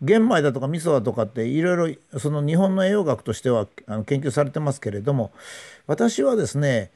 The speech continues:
やっぱりどの栄養でもつじつまの合った栄養をとってればいいんじゃないかと思ってるんですね。例えば、お米と魚っていうのは絶対に世界的にリンクしてるんですね。それから、肉と麦っていうのもリンクしてるんですよ。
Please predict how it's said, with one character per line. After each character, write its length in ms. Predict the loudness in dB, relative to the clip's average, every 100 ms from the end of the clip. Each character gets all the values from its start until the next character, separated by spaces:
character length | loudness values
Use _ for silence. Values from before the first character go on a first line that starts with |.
| _ _ _ _ -8
や 100 | -8
っ 40 |
ぱ 180 | 0 0
り 440 | 2 2 2 0
ど 140 | 2 4
の 220 | 4 4
栄 140 | 2
養 180 | 4 2
で 120 | 2
も 140 | 0 0
つ 160 | 0
じ 80 | -2
つ 80 | -2
ま 120 | -2
の 200 | -2 -4
合 40 | -6
っ 60 | -4
た 140 | 2 4
栄 180 | 6 6
養 320 | 6 2 -2 _ _ _ -6
を 100 | -2
と 140 | 0
っ 20 | 0
て 160 | 0
れ 60 | 2
ば 80 | 2
い 40 |
い 40 |
ん 20 | 2
じ 60 |
ゃ 40 | 0
な 60 |
い 40 | 0
か 100 | -2
と 100 | 0
思 140 | 0
っ 20 |
て 160 | 0 -6
る 60 |
ん 40 | -4
で 40 |
す 60 | -6
ね。 80 | -4 2
例 80 | 2
え 20 |
ば、 140 | 2 -2 -20 -20 _
お 120 | -4 -2
米 420 | 2 4 4 0
と 420 | 4 6 6 4
魚 540 | -2 -6 -2 0 0
っ 80 | -2
て 140 | -2 -2
い 20 |
う 40 |
の 80 | 0
は 80 | 0
絶 240 | -2 -2
対 220 | 0 2
に 100 | 2
世 120 | 2 2
界 180 | 2
的 80 | 0
に 120 | -2
リ 100 | 0
ン 80 | 0
ク 80 | -2
し 80 | -6
て 80 | -8
る 60 |
ん 40 | -10
で 60 |
す 100 | -4
ね。 240 | 0 0 -2 _ _ _ -6
そ 100 | 0
れ 40 |
か 100 | 2
ら、 220 | 2 0 -6 -20 -20 -20 _
肉 320 | -4 -2 -6
と 500 | -6 2 4 4 0 -8 _ _ _ _ _ _
麦 320 | 4 4 4
っ 40 | 0
て 200 | _ 0
い 40 |
う 20 |
の 120 | 2
も 120 | 2 2
リ 140 | 2
ン 80 | 2
ク 80 | 0
し 60 |
て 100 | 0
る 100 | -4
ん 60 | -6
で 60 |
す 120 | -14
よ。 140 | -16